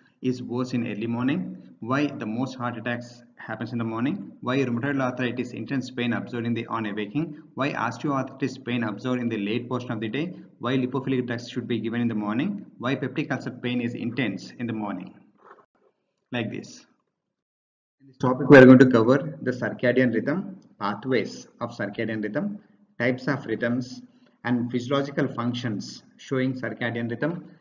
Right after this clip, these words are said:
and diseases known to display a circadian rhythm, pharmacological applications of various categories of the drugs, antibiotics, antihypertensive, et cetera, and pharmacokinetic parameters.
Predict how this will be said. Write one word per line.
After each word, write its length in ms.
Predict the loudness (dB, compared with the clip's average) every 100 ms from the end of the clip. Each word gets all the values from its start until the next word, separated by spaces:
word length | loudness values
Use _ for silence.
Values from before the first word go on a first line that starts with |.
| _
and 140 | -4 -2
diseases 560 | 0 0 0 -2 -6 -6
known 220 | -2 0
to 100 | 0
display 440 | -2 -6 -2 -2
a 140 | -2 -6
circadian 560 | -8 -4 -2 0 -2
rhythm, 420 | -4 -4 -4 -6 -16 -20 _ _
pharmacological 540 | -2 0 0 -2 -2
applications 840 | -2 -4 -4 -4 -2 -4 -4 -10 -18 _ _ -12
of 180 | -8
various 280 | -2 -2 -2
categories 400 | -2 -4 -4 -6
of 100 | -6
the 100 | -6
drugs, 280 | -4 -6 -6
antibiotics, 640 | -6 -4 -4 -4 -6 -6
antihypertensive, 760 | -6 -8 -8 -8 -8 -8 -8 -8
et 80 | -8
cetera, 380 | -8 -6 -6 -10 -20 -20 _ -6
and 120 | -4 -2
pharmacokinetic 600 | -4 -4 -4 -2 -2 -2
parameters. 680 | -4 -4 -6 -8 -10 -12 -20